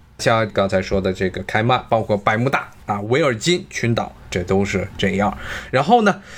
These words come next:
这英国最重要的几个海外殖民地其实就差不多就这几个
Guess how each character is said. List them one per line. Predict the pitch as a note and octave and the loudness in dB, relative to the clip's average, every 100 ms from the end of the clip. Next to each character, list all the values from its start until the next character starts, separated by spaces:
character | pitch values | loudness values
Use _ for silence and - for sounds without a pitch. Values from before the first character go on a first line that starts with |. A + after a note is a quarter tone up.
| - | -10
这 | - | -4
英 | D3 F#3 | 0 0
国 | D#3+ F3 | 2 2
最 | D#4 - | 2 2
重 | F#4 | 2
要 | G#4+ | 0
的 | F3 | -2
几 | - G2 | -2 0
个 | G2 | 0
海 | - F#2+ | -2 -2
外 | F#2+ | 0
殖 | F#2+ | 0
民 | G2+ B2+ | 0 0
地 | F3 | -2
其 | G#2 - | -2 -4
实 | A2 E3 | -4 -2
就 | E3 | -2
差 | - C#3+ | -2 -2
不 | G2+ | 0
多 | F3 | 0
就 | C4+ C#4+ | 2 0
这 | A#2+ A#2+ - | 0 -2 -2
几 | - | -6
个 | - C#4 | -2 2